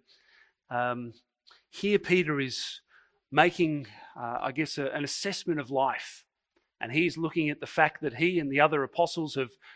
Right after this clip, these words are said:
left much in order to follow Christ. And in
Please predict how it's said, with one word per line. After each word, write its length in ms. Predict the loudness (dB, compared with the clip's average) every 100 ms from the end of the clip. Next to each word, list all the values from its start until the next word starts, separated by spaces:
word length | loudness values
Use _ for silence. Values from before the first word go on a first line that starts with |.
| _
left 380 | 2 2 2 0
much 340 | 2 2 0
in 100 | -4
order 200 | -2 -4
to 80 | -6
follow 320 | -4 -2 0
Christ. 640 | -2 0 -2 -2 -8 -12 -16 _ _ _ _ _ _ -20 _ _ -2
And 180 | 0 2
in 260 | -2 -6